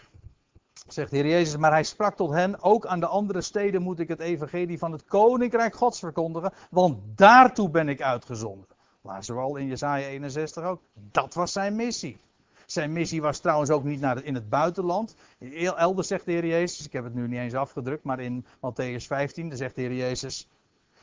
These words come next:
"Ik ben slechts gezonden tot de verloren schapen van het huis Israëls." Dat was zijn missie, niet daarbuiten.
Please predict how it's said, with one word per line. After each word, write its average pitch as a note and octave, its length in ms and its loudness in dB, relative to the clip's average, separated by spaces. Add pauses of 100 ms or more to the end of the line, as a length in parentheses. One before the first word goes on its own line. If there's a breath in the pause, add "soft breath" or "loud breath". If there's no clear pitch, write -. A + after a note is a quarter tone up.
(180 soft breath)
"Ik C3+ 200 -8
ben B2 140 -6
slechts B2+ 320 -8
gezonden F3+ 960 -2 (1200)
tot A2 200 -10
de F2+ 80 -20
verloren F3 560 4
schapen B2 640 -4
van G2+ 180 -20
het - 120 -20
huis A2 480 -8
Israëls." - 960 -16 (1600)
Dat F3 260 6
was A3+ 220 0
zijn A#3+ 200 0
missie, A#3 440 -4 (300)
niet D#3 500 -2
daarbuiten. F#3 560 0